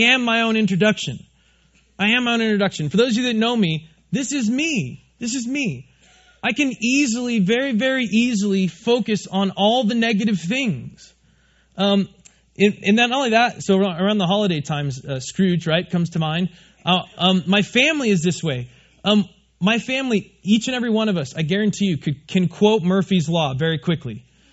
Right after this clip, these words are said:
Right? Some of you don't even know what that is. It's a law that says if anything can go wrong, it will go wrong. All right? It actually, I was researching the start of it. It's from the aerospace industry. Who would have thought? Either way, long story, not, not applicable to the sermon at all. But Murphy's Law,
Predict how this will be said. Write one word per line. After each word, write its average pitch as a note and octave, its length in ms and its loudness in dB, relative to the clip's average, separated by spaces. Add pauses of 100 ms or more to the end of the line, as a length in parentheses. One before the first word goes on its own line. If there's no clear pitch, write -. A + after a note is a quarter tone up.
(320)
Right? E3 220 -6
Some G3+ 80 2
of G#3 40 4
you A3 40 2
don't A3 80 2
even G#3 120 2
know G#3 80 2
what F3 80 0
that F#3+ 140 2
is. C#3 140 -2
It's D3 140 -6
a F#3 40 2
law G#3 200 4
that G3 160 0
says G3 260 2
if E3+ 120 0
anything A3 320 2
can A#3 340 2
go A#3 120 2
wrong, A3+ 300 2
it F#3 80 0
will G#3+ 240 6
go G3 160 2
wrong. C3+ 460 -4 (580)
All C3 60 -8
right? E3 180 -2
It F#3 80 0
actually, A3 560 -6
I E3 120 0
was D#3 200 -4 (220)
researching F3 500 -2
the C3+ 140 -8
start F#3 300 -2
of C3 120 -6
it. C3+ 160 -10
It's F#3 140 -4
from A3 100 -2
the G#3 120 0
aerospace C#3 440 -8
industry. A#2+ 460 -12 (360)
Who G#3+ 60 -10
would G#3 80 -2
have F#3+ 80 -6
thought? D3 260 -6
Either E3+ 200 -2
way, B2+ 200 -4
long F#3 200 -2
story, D3 420 -2
not, E3 320 0
not F3+ 160 0
applicable E3+ 300 2
to D#3 60 -2
the - 20 -2
sermon E3 260 0
at D#3+ 60 2
all. C#3+ 160 0 (800)
But A3 160 6
Murphy's A#3+ 400 4
Law, B3 340 4